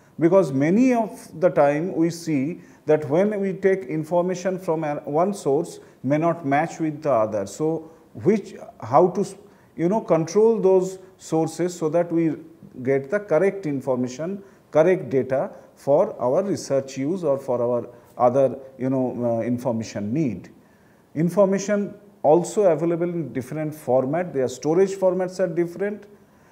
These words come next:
Their, you know, standards are different. Many a times that is not matching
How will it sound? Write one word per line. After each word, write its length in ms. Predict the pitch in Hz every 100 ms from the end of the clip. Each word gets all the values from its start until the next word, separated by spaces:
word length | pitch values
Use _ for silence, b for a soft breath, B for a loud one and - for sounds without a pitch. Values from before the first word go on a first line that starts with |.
| b
Their, 460 | 120 147 156 151 - - -
you 140 | 151 160
know, 520 | 170 165 - - - _ _ _ _ _ -
standards 800 | - - 160 180 202 226 226 226
are 100 | 196
different. 600 | 180 196 214 214 233 - B B B
Many 380 | 127 143 180 220
a 80 | 214
times 400 | 196 190 196 190
that 260 | 147 156 160
is 220 | 175 151
not 340 | 135 160 165 127
matching 600 | 135 143 - 202 208